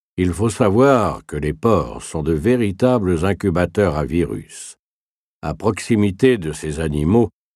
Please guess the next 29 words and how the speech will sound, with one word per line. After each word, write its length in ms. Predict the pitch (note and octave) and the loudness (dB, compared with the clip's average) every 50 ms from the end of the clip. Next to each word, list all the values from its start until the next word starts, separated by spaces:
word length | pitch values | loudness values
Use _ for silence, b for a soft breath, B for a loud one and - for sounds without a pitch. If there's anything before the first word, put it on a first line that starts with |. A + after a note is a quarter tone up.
| _ _ _ - | _ _ _ -10
les 280 | - D2+ D#2+ E2 E2 D#2 | -4 0 2 2 2 2
virus 600 | D#2 D#2+ E2 E2+ F#2 A#2+ B2 A#2+ - - - - | 2 2 0 2 2 2 2 2 0 -4 -8 -4
mutent 280 | D#2+ F#2 A2+ A#2 A2 | 0 2 2 2 0
sans 280 | - - - F#2 F2+ F#2 | -4 -10 -4 -2 -2 -2
cesse, 580 | F2 - - F2 C#2+ C2 B1+ - - - - A#1 | -2 -4 -6 -6 -6 -6 -12 -16 -18 -16 -16 -16
se 220 | - - - - | -14 -12 -10 -8
mélangent 640 | C2+ C#2+ D#2 E2 G2 G#2+ A2+ A2 G#2 F#2 D#2+ C2+ | -6 -4 0 2 2 2 2 2 2 0 0 0
entre 360 | F#2 F#2+ F#2+ F2+ F2+ - A2+ G#2 | 0 0 0 0 -2 0 0 0
eux, 160 | D2+ - - _ _ _ _ _ _ _ - | 0 0 -6 _ _ _ _ _ _ _ -20
se 200 | - - - G2+ | -14 -6 -2 0
recombinent. 1160 | E2+ D2+ C#2 - G2+ A#2 - - G2+ G#2 G2+ F#2+ D#2 E2+ F2 D2 A#1 A#1 A#1 A1 G#1+ - - _ _ _ _ _ _ _ _ _ _ _ | 0 0 2 2 2 2 2 0 0 0 0 0 2 0 0 -2 -2 -8 -12 -14 -16 -18 -20 _ _ _ _ _ _ _ _ _ _ _
Ces 240 | - - - E2+ D#2 | -16 -6 -4 -2 0
microbes 540 | D#2 D#2 D#2 D#2 G2+ A2+ A#2+ A2+ G2+ G#2 - _ _ _ _ _ _ | 0 -2 -2 0 2 2 2 2 2 0 -4 _ _ _ _ _ _
contaminent 600 | - - F#2 F2 - F2 F2 G2 A2 A#2 A#2 A2 G2+ | -6 -4 -2 -2 0 0 2 4 4 4 4 2 2
les 240 | F#2 F#2 E2+ E2 | 2 2 2 2
autres 340 | G#2 A2 G2+ - F#2+ G2 F2 G2 | 2 2 2 0 -2 0 2 2
animaux, 680 | F#2 F#2+ G2+ G2+ G2 E2+ D2+ C2 A#1 G1+ G1+ A1+ A#1 - | 2 2 2 2 2 0 0 -2 -4 -8 -14 -16 -18 -18
les 220 | A#1 A1+ A#1 A1+ | -16 -14 -14 -12
volailles, 720 | G#1+ - E2 G2+ G#2+ G2+ E2+ D2+ B1+ G#1 G#1+ B1 - A1 A1 | -8 -2 0 0 2 2 0 0 -2 -6 -10 -12 -14 -14 -12
les 140 | B1+ C2+ B1+ | -10 -10 -10
petits 460 | - - D#2 D2+ - F2 D#2+ D2+ D#2 | -8 -6 -8 -6 -6 -6 -6 -2 -2
élevages 460 | E2+ D#2+ D#2 E2 G#2 G2+ G2 F2 D#2 | -2 -2 0 0 0 0 0 0 -2
domestiques. 800 | D2 D2+ D#2+ D#2+ E2+ F2 F2 - - - - - _ - - - _ _ _ _ _ _ | -4 -4 -4 -2 -2 -2 -4 -6 -14 -18 -20 -20 _ -20 -20 -20 _ _ _ _ _ _
Bref, 520 | - B1+ D#2 D2+ - - - - - - - _ _ _ _ _ _ _ _ _ _ _ | -14 -10 -10 -10 -10 -12 -16 -20 -20 -20 -20 _ _ _ _ _ _ _ _ _ _ _
tout 160 | - D#2 D2 | -16 -14 -14
ce 180 | C#2 - - D2+ | -14 -12 -12 -12
qui 240 | C#2 - D2 D2 D2+ | -12 -10 -8 -6 -4
est 40 | |
vivant. 520 | D2+ D#2+ F#2 G2+ G#2 F2 C#2 - - - | -2 0 2 2 2 0 -2 -6 -10 -14